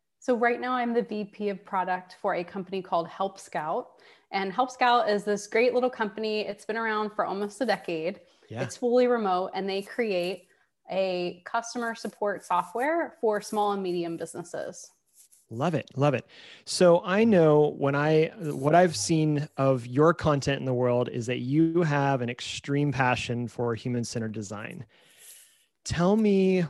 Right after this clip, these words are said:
Speaker 2: first off, why, and maybe you could give me, for those who are not, are not familiar with human-centered design, what, what's a basic definition of,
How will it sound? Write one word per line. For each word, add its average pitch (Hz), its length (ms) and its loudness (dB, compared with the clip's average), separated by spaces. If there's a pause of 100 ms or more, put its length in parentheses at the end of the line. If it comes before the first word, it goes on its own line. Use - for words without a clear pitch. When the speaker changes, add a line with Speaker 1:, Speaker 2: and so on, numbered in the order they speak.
(100)
Speaker 2:
first - 320 2
off, 139 220 4
why, 131 580 2 (380)
and 139 520 2
maybe 196 260 2
you 247 160 4
could 240 160 -4
give 202 200 2
me, 180 360 2
for 180 180 0
those 185 260 4
who 233 100 0
are 220 40 2
not, 151 320 2
are 139 120 0
not 139 280 -2
familiar 131 400 0
with 123 160 0
human-centered 120 560 -4
design, 113 340 -4 (460)
what, 180 340 -4
what's 262 220 0
a 240 80 4
basic 147 600 0
definition 123 520 -4
of, 113 400 -6